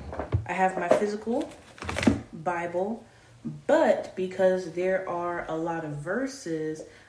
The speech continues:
I'm only gonna read the first scripture from my physical Bible,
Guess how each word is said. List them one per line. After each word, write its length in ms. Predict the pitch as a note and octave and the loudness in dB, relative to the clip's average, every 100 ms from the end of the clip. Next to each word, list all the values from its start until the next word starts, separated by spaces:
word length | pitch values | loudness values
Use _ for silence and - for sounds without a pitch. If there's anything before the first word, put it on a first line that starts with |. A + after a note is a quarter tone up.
| - | -10
I'm 200 | D#3+ - | -8 -4
only 280 | F3 G#3+ A#3+ | 0 4 4
gonna 200 | A#3 F#3+ | 4 2
read 220 | F3 F3 | 0 -2
the 80 | D#3+ | -4
first 560 | D3 - D#3+ E3+ - - | -8 -6 -4 -4 -8 -14
scripture 680 | - F3+ F3 - G3+ G3+ | -12 -12 -12 -10 -8 -8
from 400 | G#3 - D#3+ D#3+ | -8 -8 -6 -6
my 140 | F3 F#3 | -6 -6
physical 480 | - A3 A3 A#3+ | -4 -6 -2 -2
Bible, 640 | A#3 A#3 B3 B3 C4 C4+ | -2 -2 -4 -2 -2 -2